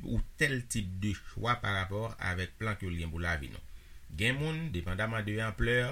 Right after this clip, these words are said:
ou byen de spesifisite de misyon ke Bondye gen pou lavi l, Bondye gen dwa deside ke spesifikman men tèl tip de moun ke m vle pou. Mennan nou menm n ap pale la pou nou ede ou konprann ke,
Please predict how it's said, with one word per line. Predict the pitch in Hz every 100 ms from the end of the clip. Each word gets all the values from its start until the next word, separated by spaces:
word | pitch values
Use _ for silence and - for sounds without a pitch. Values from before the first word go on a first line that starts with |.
| -
ou | 98 90
byen | 92 95 - - - -
de | 101
spesifisite | - - 131 - 120 117 107 113 101 90
de | 92
misyon | 98 98 - 131 -
ke | 95
Bondye | 95 92 95
gen | 90 87
pou | 92
lavi | 92 82 98 139
l, | 170 - - - -
Bondye | 92 95 131 175
gen | 160
dwa | 120
deside | 101 101 - 92 110 120
ke | 104 98
spesifikman | 95 - - - 165 - 143 139 - 117 107
men | 107 - -
tèl | 120 113 104
tip | 107 90 92
de | 101
moun | 95 98 92
ke | 90
m | 85 80
vle | 87
pou. | 85 78 64 - - - - -
Mennan | 107 120 110
nou | 110
menm | 113 107
n | 104
ap | -
pale | 101 90 123 143
la | 92 95 90 87
pou | 98
nou | 95 92
ede | - 95 104
ou | 110
konprann | 110 95 101 120 123
ke, | - 95 113